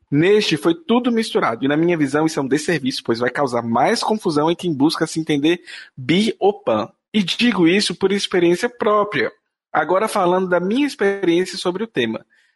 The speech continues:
Me defini bi por anos, porém nunca me senti adequado à sigla e demorei muito a entender o que eu era.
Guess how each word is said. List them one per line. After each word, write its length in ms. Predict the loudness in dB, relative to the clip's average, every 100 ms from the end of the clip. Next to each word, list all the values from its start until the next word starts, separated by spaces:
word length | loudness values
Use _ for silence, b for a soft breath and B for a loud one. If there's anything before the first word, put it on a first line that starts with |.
| -6
Me 140 | -2
defini 340 | 0 0 0 -2
bi 300 | 2 0 2
por 180 | 2
anos, 520 | 2 2 2 -2 -6 -8
porém 200 | 0 2
nunca 240 | 2 2 2
me 80 | 0
senti 280 | -2 0
adequado 480 | 2 0 0 0 2
à 80 | 0
sigla 420 | -2 -8 -4 0
e 60 | 0
demorei 340 | 2 2 2
muito 400 | 2 2 2 0
a 40 | 0
entender 260 | 0 2
o 80 | 0
que 180 | 0 0
eu 160 | 2 2
era. 320 | 2 2